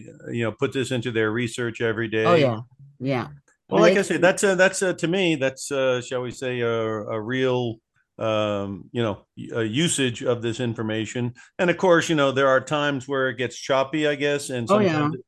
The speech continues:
Speaker 1: yeah, so it doesn't work as well unless you get
Speaker 2: Well,
Speaker 1: it
Speaker 2: it's,
Speaker 1: in. Yeah.
Speaker 2: it's not all wins. There are losses. That's inevitable in trading.
Speaker 1: Yeah, yeah, yeah, yeah, yeah. Like today, would you call today this, uh, activity we're seeing here,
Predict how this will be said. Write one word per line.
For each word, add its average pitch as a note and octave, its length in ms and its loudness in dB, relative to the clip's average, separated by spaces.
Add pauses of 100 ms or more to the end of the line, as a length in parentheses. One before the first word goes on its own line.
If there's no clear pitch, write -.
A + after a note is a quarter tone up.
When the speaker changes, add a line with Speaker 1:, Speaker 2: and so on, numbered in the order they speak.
Speaker 1:
yeah, A#2 320 0
so - 160 -2
it B2 40 0
doesn't B2+ 260 0
work C3+ 240 0
as A#2+ 140 -4
well B2 300 2
unless A#2 280 -4
you A2+ 80 -8
get A2+ 160 -2
Speaker 2:
Well, G2+ 120 6
Speaker 1:
it A#2 100 2
Speaker 2:
it's, A#2 80 -6
Speaker 1:
in. A2 60 -12 (360)
Yeah. C#3+ 100 -4
Speaker 2:
it's F#3+ 160 -4
not G3+ 220 4
all G3 260 6
wins. D#3+ 400 2
There D#3+ 200 -2
are E3 200 2
losses. E3 460 -4
That's - 380 -8 (100)
inevitable D3+ 680 2
in C#3 120 0
trading. C3 420 -6 (360)
Speaker 1:
Yeah, D3 80 4
yeah, C#3 160 6
yeah, B2 180 4
yeah, A2 160 2
yeah. G#2 220 0 (420)
Like C#3+ 160 2
today, F3+ 200 2
would F3 200 0
you A3+ 100 -2
call G#3 280 4
today F#3 480 0
this, D#3 260 -4
uh, D3 360 2
activity D3+ 440 -4
we're D3 120 -6
seeing D3 340 -6
here, C#3+ 360 -2